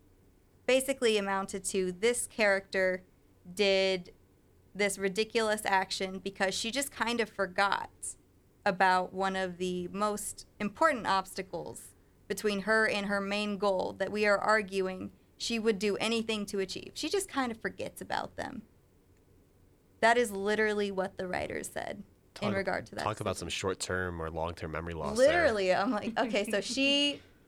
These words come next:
Speaker 1: she is just either the most forgetful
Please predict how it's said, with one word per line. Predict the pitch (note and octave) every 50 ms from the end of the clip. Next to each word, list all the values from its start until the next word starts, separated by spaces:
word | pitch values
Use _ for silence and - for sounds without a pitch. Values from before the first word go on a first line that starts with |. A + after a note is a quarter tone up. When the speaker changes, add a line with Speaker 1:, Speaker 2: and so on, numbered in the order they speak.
| _ _ _ _ -
Speaker 1:
she | - - - D4+ E4 E4+ F4 E4 C#4 C#4+
is | C#4 C4+ A#3
just | A3 A3+ A#3+ A3+ A#3 - - -
either | A#3 A#3+ A#3+ A#3 A#3+ A#3 A3+ A3+
the | G#3 G3+ A3 G#3+ G#3 G3+ F#3+
most | F#3+ G3 G3+ G#3 A#3 C4+ D4 C#4 - - - - -
forgetful | - A#3+ G#3+ F#3+ F#3+ F#3+ G3+ - - - - F#3 F3+ E3 E3 E3 E3 F3 G3 F#3+